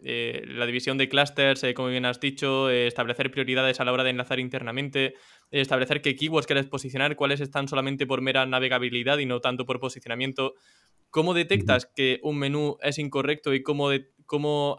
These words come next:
Speaker 1: em, propones mejoras? Porque esto es algo curioso, porque justo en la entrevista que tuve con Romo Alfons hace apenas unos días, eh, me comentaba justo eso, que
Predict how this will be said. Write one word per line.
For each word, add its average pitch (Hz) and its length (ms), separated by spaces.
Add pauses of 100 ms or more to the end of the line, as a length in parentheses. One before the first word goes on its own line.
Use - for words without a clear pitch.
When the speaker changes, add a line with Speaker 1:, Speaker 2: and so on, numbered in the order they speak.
(140)
Speaker 1:
em, 131 560
propones 143 400
mejoras? 139 380
Porque 127 200
esto 131 140
es 160 80
algo 165 180
curioso, 147 300
porque 139 180
justo 135 240
en 151 60
la 147 80
entrevista 135 420
que 135 300
tuve 131 180
con 131 160
Romo 135 180
Alfons 131 360
hace 127 320
apenas 127 320
unos 127 220
días, 156 300 (460)
eh, 131 220
me 131 200
comentaba 135 400
justo 170 300
eso, 143 220
que 120 260